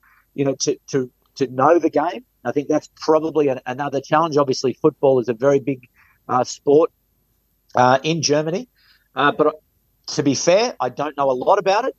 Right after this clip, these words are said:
but I would have thought that, uh, you know, Germans are very good problem solvers, um, very innovative. Uh, it, it, it's a, it, it's a wonderful country with a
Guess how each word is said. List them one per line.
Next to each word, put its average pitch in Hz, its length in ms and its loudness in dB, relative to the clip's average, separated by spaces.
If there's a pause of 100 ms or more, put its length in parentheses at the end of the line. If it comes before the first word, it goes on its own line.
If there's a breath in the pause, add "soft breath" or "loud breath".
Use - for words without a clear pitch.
but 139 160 -2
I 147 120 4
would 151 180 -2
have 143 100 -6
thought 147 380 -2
that, - 260 -8
uh, 139 300 2 (560)
you 135 120 -2
know, 151 160 0 (160)
Germans 160 440 0
are 131 40 -2
very 151 300 2
good 175 220 -2
problem 170 340 -2
solvers, 180 800 -2
um, 135 300 0 (260)
very 170 300 2
innovative. 170 480 2 (680)
Uh, 127 260 2 (140)
it, 135 240 -4
it, 135 280 -4
it's - 240 -2
a, 120 200 0
it, - 260 -2
it's - 140 2
a 127 60 2
wonderful 160 380 2
country 165 680 0
with 113 160 -6
a 123 80 0